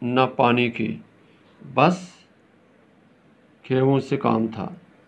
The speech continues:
मंडी ले गए, वहाँ कुछ सूखा भूस डाल दिया और गरीब जानवर अभी दम भी ना लेने पाता था, यानी उसे अभी कुछ देर भी आराम के लिए ना मिलता था कि फिर जोत दिया।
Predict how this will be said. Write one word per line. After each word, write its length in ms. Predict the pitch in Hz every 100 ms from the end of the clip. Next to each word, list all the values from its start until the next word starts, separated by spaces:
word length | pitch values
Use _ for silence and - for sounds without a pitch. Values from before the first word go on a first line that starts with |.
| _ _ _ _ _
मंडी 340 | 127 123 131 139
ले 200 | 123 120
गए, 240 | 135 170 - - _ _ _
वहाँ 300 | - 127 131
कुछ 200 | 127 139
सूखा 600 | - 139 127 131 123 131 - _ -
भूस 280 | 120 139 -
डाल 280 | 110 104
दिया 380 | 110 127 147 175 - - _ _ _ _ -
और 240 | 135 127
गरीब 400 | 120 120 131 139
जानवर 420 | 143 123 123 135 135
अभी 320 | 120 127 127
दम 340 | 110 123 123
भी 140 | 127 160
ना 120 | 185
लेने 280 | 143 120 117
पाता 320 | 110 110 113
था, 160 | 117 113
यानी 200 | 127 147
उसे 240 | 151 170
अभी 240 | 151 156 156
कुछ 240 | 165 170
देर 300 | 160 139 143
भी 160 | 151 -
आराम 360 | 135 127 123 120
के 140 | 131
लिए 400 | 123 123 170 - -
ना 140 | 127 143
मिलता 320 | 123 110 117
था 320 | 120 127 160 - - - _ _
कि 100 | -
फिर 360 | - 151 165 - -
जोत 320 | 127 127 113
दिया। 360 | 113 117 104